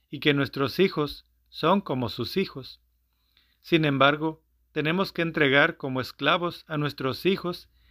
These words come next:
y a nuestras hijas. Hay incluso entre nuestras hijas quienes son deshonradas, y no podemos hacer nada, ya que nuestros campos y nuestras viñas pertenecen a otros".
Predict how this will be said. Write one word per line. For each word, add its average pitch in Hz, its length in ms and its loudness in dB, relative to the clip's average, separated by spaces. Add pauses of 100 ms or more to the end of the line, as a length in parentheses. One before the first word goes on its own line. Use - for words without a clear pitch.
(220)
y 151 100 2
a 147 60 6
nuestras 135 500 0
hijas. 156 440 -6 (1080)
Hay 170 240 4
incluso 170 440 -2
entre 151 280 -2
nuestras 147 440 -6
hijas 165 400 -4 (440)
quienes 147 320 0
son 151 220 -2
deshonradas, 135 880 0 (560)
y 151 80 -4
no 160 180 0
podemos 151 480 0
hacer 127 320 -4
nada, 131 420 -2 (560)
ya 147 140 -2
que 151 140 0
nuestros 139 400 0
campos 147 480 0
y 135 40 -2
nuestras 131 400 -4
viñas 160 540 -4 (420)
pertenecen 131 800 -2
a 110 80 0
otros". 127 600 -4